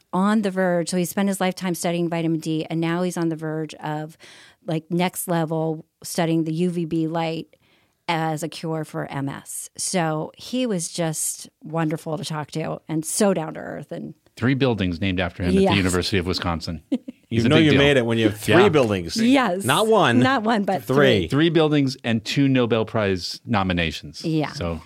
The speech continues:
Speaker 2: he's, he's incredible.
Speaker 3: Well, I hope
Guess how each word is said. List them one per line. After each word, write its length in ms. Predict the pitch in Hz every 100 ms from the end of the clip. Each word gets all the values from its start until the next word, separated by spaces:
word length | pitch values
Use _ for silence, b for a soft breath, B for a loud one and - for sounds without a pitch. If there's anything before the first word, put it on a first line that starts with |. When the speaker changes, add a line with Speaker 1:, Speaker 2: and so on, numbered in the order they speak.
| -
Speaker 2:
he's, 400 | 104 95 90 -
he's 220 | 101 104
incredible. 480 | 101 92 78 78 _ _ _ _ _ _ _ _
Speaker 3:
Well, 280 | 139 135 139 -
I 80 |
hope 440 | 156 202 269 262